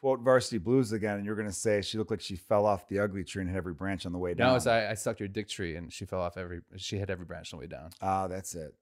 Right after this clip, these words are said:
Speaker 2: Yeah.
Speaker 1: Was Tweeter from Varsity Blues, like, your hero growing up?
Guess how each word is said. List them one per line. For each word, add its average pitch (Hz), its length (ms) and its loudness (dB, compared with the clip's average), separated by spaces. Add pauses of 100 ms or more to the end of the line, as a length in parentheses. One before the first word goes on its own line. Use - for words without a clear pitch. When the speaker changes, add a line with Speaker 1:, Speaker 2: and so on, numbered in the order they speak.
Speaker 2:
Yeah. - 160 -16 (160)
Speaker 1:
Was 107 120 -6
Tweeter 143 420 2
from 123 300 2
Varsity 120 300 4
Blues, 113 280 0
like, 117 140 -2
your 110 100 0
hero 113 220 4
growing 127 300 0
up? 131 180 -2